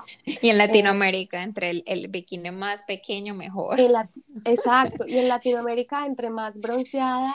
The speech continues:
Speaker 2: estés, mucho me-, más saludable, más linda. Entonces, es como un estilo de vida, ¿sabes? Es cultural también,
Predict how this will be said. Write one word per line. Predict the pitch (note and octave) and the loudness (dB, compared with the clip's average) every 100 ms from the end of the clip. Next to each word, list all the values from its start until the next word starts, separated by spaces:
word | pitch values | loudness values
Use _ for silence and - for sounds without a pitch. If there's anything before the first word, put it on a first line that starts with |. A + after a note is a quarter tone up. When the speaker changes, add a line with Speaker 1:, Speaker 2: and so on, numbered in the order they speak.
| - | -6
Speaker 2:
estés, | - - C4+ D4 | -10 -10 -10 -10
mucho | A3+ A#3 A3+ A#3 | -8 -8 -8 -8
me-, | A#3+ A#3+ - | -8 -8 -4
más | A3+ A3 | -4 -2
saludable, | A3 A#3 A3 G#3 G3+ G3+ G#3+ | 0 2 4 2 -2 -4 -12
más | A3 G3+ F#3+ | -4 -4 -4
linda. | G#3 A3 G#3+ G#3+ G#3+ - - _ | -8 -8 -4 0 0 -2 -16 _
Entonces, | - C#4+ | -6 -2
es | D4+ | -2
como | - D#4+ | 2 2
un | E4 | 2
estilo | D#4+ - E4 E4 | 0 2 2 4
de | D4+ | 4
vida, | B3 G3 F3+ | 2 0 -4
¿sabes? | - A3+ G#3+ - | -2 -2 -2 -8
Es | A3 | -6
cultural | C#4 C4 C4+ A3 G#3 | -4 0 2 2 0
también, | A3 A3+ A#3+ B3+ | -2 2 2 0